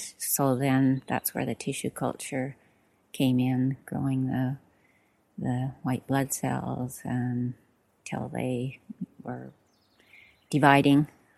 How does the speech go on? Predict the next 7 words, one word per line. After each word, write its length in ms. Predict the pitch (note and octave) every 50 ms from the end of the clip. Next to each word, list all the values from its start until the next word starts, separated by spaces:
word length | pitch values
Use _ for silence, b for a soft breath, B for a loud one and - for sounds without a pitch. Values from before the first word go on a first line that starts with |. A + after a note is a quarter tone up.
| -
um, 480 | - F3+ F3+ D#3+ D3+ D3+ D3 C#3+ C#3+ - - - -
using, 640 | - D3 D3 - - C#3+ C#3+ C#3 C#3 C#3 C#3 C#3 - _ _ _ _ _ _ _ _ - - - -
um, 260 | D3+ D3 D3 C#3 C#3+ - -
photomicrography 1200 | D3 C#3+ C#3+ C#3+ C#3+ C3 C3+ - - - D3 C#3+ C#3+ - - D3 D3+ - - - D3+ D3 D3 -
to 240 | - E3 D#3+ - D#3 - -
photograph 720 | - - - E3+ F3 E3+ E3 D#3 D#3+ D#3+ E3 - - - -
them. 240 | - D3+ D3+ D#3